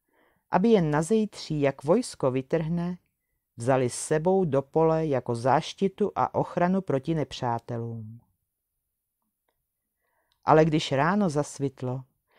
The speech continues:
když kněží a župané, zemané, lid hrnuli se do kostela na hradě, kde měla býti sloužena mše svatá, prve nežli by vojsko se dalo na pochod, jediný kníže sám prodléval.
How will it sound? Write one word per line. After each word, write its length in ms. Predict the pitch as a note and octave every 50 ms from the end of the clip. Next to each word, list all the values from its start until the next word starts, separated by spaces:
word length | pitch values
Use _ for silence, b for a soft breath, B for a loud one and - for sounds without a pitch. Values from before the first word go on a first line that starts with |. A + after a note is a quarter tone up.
| b b b b
když 200 | C#3 D3 D#3+ -
kněží 520 | - D3 E3 F3+ A3 G#3 D#3+ F3 E3 -
a 100 | - C#3
župané, 680 | C#3+ - F#3 G3+ - - G#3 G3 E3 C#3 C#3 C3+ C3+ C3
zemané, 680 | C3 C#3+ F#3+ G#3 G#3+ A3 G3+ F3 E3 D3 C#3+ C#3+ C#3+ D3+
lid 340 | F3 G3+ G#3 F#3 - -
hrnuli 560 | C3+ B2 A#2+ D3+ F#3+ A3 G#3+ A3+ A3 G#3+ G#3+ G#3
se 180 | - - E3
do 140 | C#3+ D3+ E3
kostela 480 | - - G3 - - - F#3+ F3+ D3+ C3
na 120 | B2+ A#2
hradě, 480 | B2+ D3 D3+ D#3 D#3+ D#3+ F3+ F#3 G3 - _ _ _ _ _ _ _ _ _ _ _ _ _ _
kde 180 | - A#2+ B2+ B2+
měla 280 | C3+ C3+ C#3 D3+ D3+ C#3
býti 400 | C3 C#3+ D#3+ D#3+ - - C#3 A#2+
sloužena 580 | - - B2+ C#3 D3 F3 E3 F#3+ F#3 F3 E3
mše 300 | D#3+ E3 - - - F3+
svatá, 640 | - - - C3 C3+ C3+ - C3+ B2+ B2 B2 B2 B2 - _ _ _ _ _ _ _ _ _ _ _ _ _ _ _ _ _
prve 320 | - C3+ D3 D3+ F3 F#3
nežli 380 | F#3 F3+ E3 E3 C#3 C#3+ D3+ C#3+
by 180 | C3 C#3+ C#3 B2
vojsko 500 | A#2+ C3+ D3+ F#3 - - - - F#3+ F3+
se 180 | - - F3+
dalo 240 | D#3+ E3+ E3 E3 E3+
na 120 | F3 F3
pochod, 460 | - - D#3 D3+ - - - C3 C3 - _ _ - _ _ _ _ _ _ _ _ _ _ _ _ _ _ _ _ _ _ _ _ _ _ _ _ -
jediný 420 | A#2+ E3 F#3 F3 A3+ A3+ A3+ G#3+
kníže 540 | - - - F3 F3 F#3 G3+ F#3+ - A3 A3
sám 460 | G3+ - - - G#3 G3+ G3 F#3+ F#3
prodléval. 960 | - - C3 A#2+ A#2 A#2+ B2 A#2+ A#2+ B2 B2 A#2 B2 A#2 A#2 A#2 A#2+ B2 B2